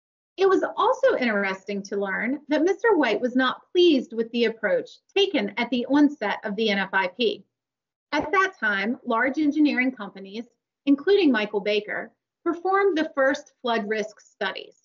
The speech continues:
He would have preferred for the Corps and U S G S to play a larger role. In my own career, I have been a beneficiary of those large engineering firms' early involvement in the N F I P.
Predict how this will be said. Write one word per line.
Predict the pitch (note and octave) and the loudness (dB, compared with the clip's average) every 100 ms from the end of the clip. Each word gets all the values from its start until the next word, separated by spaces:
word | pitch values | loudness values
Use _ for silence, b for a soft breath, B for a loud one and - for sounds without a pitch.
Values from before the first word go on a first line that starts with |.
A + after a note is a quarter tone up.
| _ _ _ _ _ _ _ | _ _ _ _ _ _ _
He | F4 | 4
would | E4 E4 | 6 4
have | C4+ - | 0 0
preferred | B3+ A#3 - G4+ C4+ A#3+ A3 | -2 -2 0 0 0 -2 -4
for | - | -2
the | A3+ A3 | -2 -4
Corps | - F4+ C4 F#3 F3+ - | -2 0 2 2 -2 0
and | C4 | 2
U | C4 | 4
S | G#3+ - | 2 0
G | D4 B3+ | 0 0
S | F3+ - | 0 -6
to | - | -10
play | A3 A3+ G#3 | -6 -2 0
a | G3+ | 2
larger | G3 F#3+ G3 | 0 -2 -6
role. | F#3 - - _ _ _ _ _ _ _ _ _ | -6 -6 -10 _ _ _ _ _ _ _ _ _
In | D4+ D4+ | 0 2
my | D4 D#4+ | 2 0
own | A#4 B4+ | -2 -4
career, | C#4 G#3 F3 F#3 - | 0 0 2 0 -2
I | C4+ | -4
have | D#4+ C4+ | -2 0
been | E4+ | 2
a | E4 | 2
beneficiary | E4+ E4+ F4 F4+ - A3 F#3+ F3 - | 2 0 0 -2 -2 -4 -2 -2 -2
of | A3+ | -2
those | C4+ D#4 | 0 2
large | B3 C4 B3+ C4 | 2 2 2 0
engineering | C4+ B3+ C4 A#3 A#3 A#3 - | 0 2 2 2 0 -2 -4
firms' | G3 F#3 G3 - _ _ | -6 -6 -10 -16 _ _
early | B3+ C#4 C4+ | 0 2 2
involvement | C4 G#3 G3 F#3+ G3 - | 0 -2 -6 -6 -10 -8
in | G3+ | -8
the | F#3+ | -6
N | G3 | -8
F | F#3 | -8
I | F#3 | -8
P. | F3+ - | -8 -14